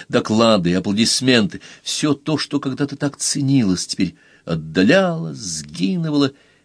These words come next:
не причиняя ни боли, ни тоски. Были и другие радости, были загулы, слёзы, обман,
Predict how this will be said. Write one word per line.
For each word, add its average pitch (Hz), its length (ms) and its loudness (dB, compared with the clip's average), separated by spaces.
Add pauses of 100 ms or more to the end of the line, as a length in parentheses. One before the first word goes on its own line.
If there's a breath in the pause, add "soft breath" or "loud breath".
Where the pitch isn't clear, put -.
(100)
не 92 100 -6
причиняя 85 480 0
ни 73 140 -8
боли, 117 380 -4
ни 139 100 -16
тоски. - 560 -12 (680)
Были - 540 0 (340)
и - 100 -2
другие 151 580 0
радости, 101 560 0
были 139 340 2
загулы, 107 580 0
слёзы, 104 680 2
обман, 101 720 0